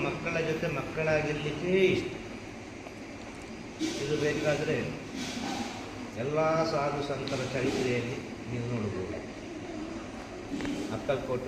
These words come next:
ಮಹಾರಾಜರ ಚರಿತ್ರೆಯಲ್ಲಿ ನೋಡ್ಬೋದು, ಗಜಾನನ ಮಹಾರಾಜರ ಚರಿತ್ರೆಯಲ್ಲಿ ನೋಡ್ಬೋದು, ಶಿರಡಿ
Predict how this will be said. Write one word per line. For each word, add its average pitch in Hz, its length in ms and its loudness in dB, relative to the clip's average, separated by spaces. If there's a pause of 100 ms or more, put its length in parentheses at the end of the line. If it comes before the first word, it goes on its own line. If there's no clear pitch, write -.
(100)
ಮಹಾರಾಜರ 110 500 2
ಚರಿತ್ರೆಯಲ್ಲಿ 104 500 -2
ನೋಡ್ಬೋದು, 95 420 -4 (1700)
ಗಜಾನನ 135 480 4
ಮಹಾರಾಜರ 110 500 2
ಚರಿತ್ರೆಯಲ್ಲಿ 101 500 -2
ನೋಡ್ಬೋದು, 95 360 -4 (1300)
ಶಿರಡಿ 147 280 4